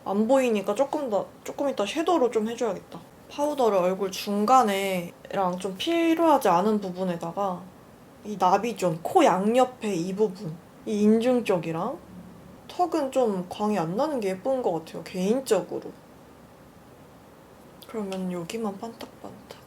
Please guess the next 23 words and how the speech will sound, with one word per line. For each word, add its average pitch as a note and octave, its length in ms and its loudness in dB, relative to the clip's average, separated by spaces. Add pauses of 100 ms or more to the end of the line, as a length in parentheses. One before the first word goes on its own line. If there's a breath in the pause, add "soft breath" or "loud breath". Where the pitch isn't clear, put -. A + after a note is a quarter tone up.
그리고 G#3+ 180 -6
제가 G#3+ 320 -4
좋아하는 G#3+ 680 2
하이라이터는 C#4 680 -4
꼭 C#4+ 180 -4 (260)
해줘야겠어. B3 500 -6 (240)
Makeup A3+ 420 0
Forever. A3+ 880 2 (600 loud breath)
이게 C#4+ 480 8
지금 A#3+ 260 0
분리가 E4+ 400 10
됐거든요, A#3+ 580 6 (160)
펜이? D4+ 420 -6 (840)
그래가지고 B3+ 280 -2
지금 A3+ 180 -4
잘못하면 A#3+ 460 2
이게 G3+ 100 -2
떨어져. D4 460 4 (240)
이걸로 G#3 580 -2
제가 G#3 300 -8
항상 B3 360 -4
하던 G#3 640 -2 (1400)
코끝에랑, A#3+ 1080 -6